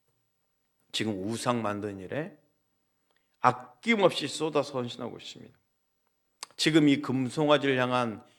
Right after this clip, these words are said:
이스라엘 백성들의 헌신이 왜 안타까운지 아십니까? 저들이 뭐가 가진 게 있어서 금고리가 있었겠어요? 노예들이 무슨 금붙이가 있었겠어? 이 금붙이, 금고리는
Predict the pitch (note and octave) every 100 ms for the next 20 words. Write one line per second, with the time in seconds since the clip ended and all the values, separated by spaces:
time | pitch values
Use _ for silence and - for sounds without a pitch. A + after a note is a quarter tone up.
0 | - B2+ - D#3 C#3 A2+ A2 - B2+ A#2
1 | G2 C#3+ E3 - C3 B2 B2+ G#2+ F#2 A#2
2 | - B2 A2+ F2 - G2+ E2+ A#2+ D#3 _
3 | _ _ _ _ _ _ _ _ _ -
4 | B2 C3+ A#2 F#2+ A2+ F3+ G#3 F3+ C#3+ -
5 | A2 F3 C#3 A2 A2+ - - A2+ A2 D3
6 | C#3+ G#2 - G2 G2 - - B1 A1 -
7 | _ _ _ _ _ _ _ _ A#2+ C#3
8 | D#3+ D3 A#2 A#2 G#2+ F#2 - - - C3+
9 | D#3+ D3+ D#3+ E3 E3+ D#3 A#2+ A#2+ B2 G#2+
10 | - F2 D#2 - _ _ _ _ _ F3+
11 | G#3 - F#3 G3 - F3+ F3 D3+ B2+ -
12 | E3+ F3 E3+ D#3+ D#3 B2+ -